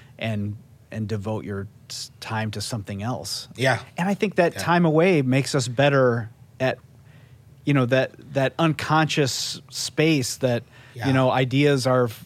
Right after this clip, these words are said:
Speaker 1: formulating that you don't even
Speaker 2: Yeah.
Speaker 1: know is happening. But if you're always doing, you're not,
Speaker 2: One hundred percent.
Speaker 1: not giving your
Speaker 2: Yeah.
Speaker 1: brain a rest.
Speaker 2: Yeah,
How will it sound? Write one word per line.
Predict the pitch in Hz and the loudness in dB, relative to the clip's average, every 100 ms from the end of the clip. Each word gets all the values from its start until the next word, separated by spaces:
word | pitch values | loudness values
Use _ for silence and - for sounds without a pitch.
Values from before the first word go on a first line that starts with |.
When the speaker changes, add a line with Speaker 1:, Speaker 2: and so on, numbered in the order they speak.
| - | -20
Speaker 1:
formulating | - 147 147 143 131 127 123 117 117 110 | -6 0 2 4 2 2 0 -2 -2 -2
that | 127 | -4
you | 123 | -2
don't | 127 127 | 0 0
even | 117 117 | 2 2
Speaker 2:
Yeah. | 127 | 4
Speaker 1:
know | 131 127 117 | 4 2 0
is | 101 - | -4 -2
happening. | 143 170 127 113 107 | 0 2 0 -2 -2
But | 123 117 | -2 -4
if | 135 | -2
you're | 131 - | -2 2
always | 135 131 113 107 | 2 2 0 -2
doing, | 139 139 110 110 110 - - - - - - | 0 0 -2 -6 -10 -20 -20 -20 -20 -20 -8
you're | 143 | -2
not, | 156 | 2
Speaker 2:
One | |
hundred | 127 131 139 | 2 2 0
percent. | 120 - 120 | -4 -4 0
Speaker 1:
not | 135 117 | 0 2
giving | 135 131 | 0 2
your | 123 | 2
Speaker 2:
Yeah. | 120 | 2
Speaker 1:
brain | 127 123 | 2 2
a | |
rest. | 117 127 131 - - - - - - - - - - | 2 0 0 -4 -10 -16 -20 -20 -20 -20 -20 -18 -4
Speaker 2:
Yeah, | 131 120 | 0 0